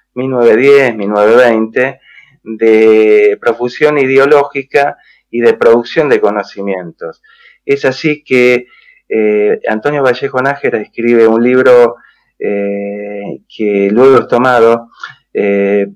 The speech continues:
por el franquismo, que es Eugenesia de la Hispanidad y Recu-, y Regeneración de la Raza, y también Política Nacional, eh, Política Racial de Nuevo Estado. Em, con esto dan todos los argumentos morales como para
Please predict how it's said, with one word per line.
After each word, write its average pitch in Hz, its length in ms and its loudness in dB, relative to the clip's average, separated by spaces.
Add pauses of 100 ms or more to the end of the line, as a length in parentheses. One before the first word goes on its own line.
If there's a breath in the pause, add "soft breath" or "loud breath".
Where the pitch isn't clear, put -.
(340)
por 101 240 2
el 98 300 -2
franquismo, 120 720 -4
que 101 60 0
es 98 120 -8
Eugenesia 113 640 -2
de 101 100 4
la 98 80 -2
Hispanidad 101 480 -2
y 120 120 4
Recu-, 95 360 -2
y 104 160 -4
Regeneración 98 800 -4
de 113 80 2
la 120 120 2
Raza, 131 540 -2 (500 loud breath)
y 120 140 -6
también 143 640 -2
Política 127 520 0
Nacional, 117 580 0
eh, 107 160 0
Política 123 840 -2 (300 loud breath)
Racial 123 560 0
de 117 100 4
Nuevo 117 320 2
Estado. 82 540 -8 (1000 soft breath)
Em, 127 840 0 (400)
con 165 220 0
esto 175 260 0
dan 147 320 0
todos 170 220 4
los 139 200 0
argumentos 127 560 -2
morales 117 920 -2
como 123 440 -2
para 117 460 0